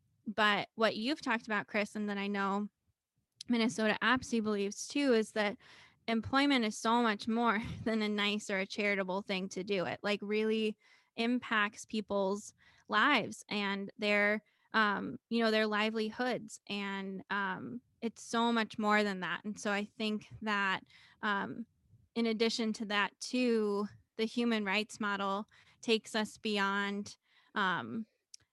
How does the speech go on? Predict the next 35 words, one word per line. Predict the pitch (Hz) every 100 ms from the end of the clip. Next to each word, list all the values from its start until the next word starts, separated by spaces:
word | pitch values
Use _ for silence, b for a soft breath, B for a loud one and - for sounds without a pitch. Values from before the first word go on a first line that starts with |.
| _
I'm | 226
gonna | 214 202 208 _ 214
do | 226
a | 214
shout | - 220 208
out | 214 -
to | 226
one | 220
of | 214
my | 214
colleagues | 226 233 220 214 214 214
at | -
LifeWorks. | 240 254 - 233 220 - - - -
Uh, | 220 196
she | 202 - 240 233
says | 233 226 214
that | 214 -
the | 185
social | 208 240 240 247 226
model | 208 208 196
is | 208
kind | - 208
of | 196 196
the | 196
facts | - - 190 240 - - - - b b b
of | 233 233
life, | 226 233 233 254 277 - - -
um, | 214 196 190 233 - _ _ _ _ _ - -
that | 226
just | 214 220 -
saying | 220 208
that | 208 -
society | - 214 220 208 214 208
was | 202 208
not | 202 196 190